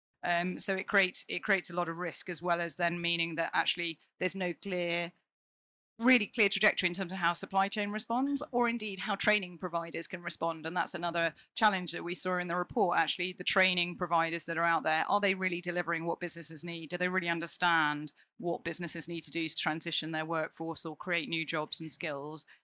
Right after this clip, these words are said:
And are the training programs that are available now through universities, through the, um, different trade associations, really hitting the mark?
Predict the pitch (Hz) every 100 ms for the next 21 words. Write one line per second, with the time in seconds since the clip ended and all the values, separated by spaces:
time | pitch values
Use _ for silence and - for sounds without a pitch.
0 | - 170 170 175 170 180 170 170 160 175
1 | 165 160 156 151 165 156 170 160 165 165
2 | 165 160 160 160 _ _ _ - 175 170
3 | 170 175 165 165 - 156 160 - 170 165
4 | 170 156 156 - 160 151 - 170 170 175
5 | 165 170 165 165 160 160 151 165 160 160
6 | 170 165 156 160 165 151 139 -